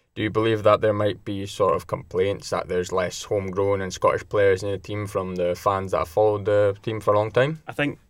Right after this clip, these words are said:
Speaker 2: that's obviously a very big issue in Scottish rugby at the moment. You kind of look in the international side and you've got a lot of non-,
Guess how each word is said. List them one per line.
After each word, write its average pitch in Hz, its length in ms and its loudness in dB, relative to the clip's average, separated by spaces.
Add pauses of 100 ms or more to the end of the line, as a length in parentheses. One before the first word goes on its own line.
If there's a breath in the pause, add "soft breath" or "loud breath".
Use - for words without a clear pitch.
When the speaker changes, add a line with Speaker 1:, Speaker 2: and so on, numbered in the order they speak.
(300)
Speaker 2:
that's 117 200 -4
obviously 107 200 -4
a - 20 -4
very 98 220 -4
big 92 140 -8
issue 98 380 -8
in 98 120 -14
Scottish - 300 -12
rugby 98 180 -10
at 92 80 -8
the 98 60 -10
moment. 98 220 -10
You 101 60 -16
kind 98 160 -12
of 92 80 -12
look 95 160 -14
in 98 80 -12
the 90 80 -12
international 92 560 -14
side 92 340 -14
and 92 160 -16
you've 95 160 -20
got 92 260 -12 (500)
a 110 40 -10
lot 98 220 -8
of 92 80 -10
non-, 98 320 -10